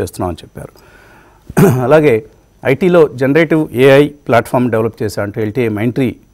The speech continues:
అనౌన్స్ చేసింది. బహుశా ఆ స్టాక్ ఇవాళ లైమ్‌లైట్లో ఉండే అవకాశం ఉంది. Coforge-కి జెఫ్రీస్ బై రేటింగ్ ఇచ్చింది. చాలా స్టీప్ టార్గెట్‌ని కూడా, ఆ, వాళ్ళు చెప్పడం చూస్తున్నాం. అలాగే కోల్ ఇండియా,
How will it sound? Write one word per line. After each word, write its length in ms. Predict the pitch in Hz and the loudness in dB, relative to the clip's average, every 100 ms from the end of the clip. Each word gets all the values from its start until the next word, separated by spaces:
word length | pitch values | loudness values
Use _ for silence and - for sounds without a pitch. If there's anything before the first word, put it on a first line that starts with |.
| _ _ | _ _
అనౌన్స్ 280 | 117 110 - | -6 -6 -8
చేసింది. 300 | 95 104 139 | -10 -8 -6
బహుశా 420 | 120 110 113 95 - 110 | -6 -4 -4 -6 -10 -14
ఆ 60 | |
స్టాక్ 260 | 104 110 101 | -8 -8 -6
ఇవాళ 140 | 107 101 | -6 -4
లైమ్‌లైట్లో 480 | 95 98 98 - 92 | -4 -6 -8 -8 -10
ఉండే 140 | 95 | -8
అవకాశం 320 | 90 - 85 - | -10 -10 -12 -12
ఉంది. 140 | 90 156 | -6 -2
Coforge-కి 540 | 165 156 151 135 147 | -2 0 0 0 -6
జెఫ్రీస్ 500 | 123 117 - 117 - _ _ _ _ _ _ _ _ | -4 -6 -6 -10 -10 _ _ _ _ _ _ _ _
బై 160 | 101 113 | -2 0
రేటింగ్ 300 | 120 113 110 | 0 -4 -8
ఇచ్చింది. 320 | 101 117 113 107 | -8 -8 -6 -2
చాలా 240 | 110 104 | -2 -4
స్టీప్ 360 | - - 190 - | -8 -4 -4 -2
టార్గెట్‌ని 480 | - 123 127 135 123 | 0 0 0 -4 -2
కూడా, 160 | 120 113 95 _ _ _ _ 123 | -2 -4 -8 _ _ _ _ -14
ఆ, 260 | 101 98 98 | -12 -12 -8
వాళ్ళు 260 | 107 98 | -6 -4
చెప్పడం 260 | 101 127 120 107 | -4 -2 -2 -2
చూస్తున్నాం. 360 | 92 107 92 - _ _ _ _ _ | -8 -6 -6 -10 _ _ _ _ _
అలాగే 420 | 113 120 123 110 | 2 2 2 2
కోల్ 320 | 101 - 131 156 | 0 0 4 4
ఇండియా, 360 | 160 151 147 | 4 4 4